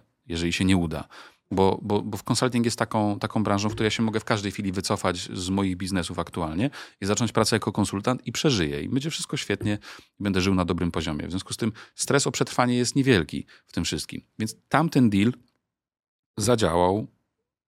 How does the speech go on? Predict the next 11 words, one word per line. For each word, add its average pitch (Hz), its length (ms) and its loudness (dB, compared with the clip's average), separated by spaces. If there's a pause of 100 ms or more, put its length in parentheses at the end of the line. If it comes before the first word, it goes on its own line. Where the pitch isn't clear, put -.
(100)
Ostatecznie 113 640 2 (340)
byliśmy 135 380 4
w 113 180 -6
zeszłym, 120 520 2
y, 101 260 -2
roku, 107 460 2 (440)
y, 87 40 -2
płynęliśmy 95 520 0
rejsem 92 500 0 (280)
na 85 380 -4
Bahamach, 87 600 -4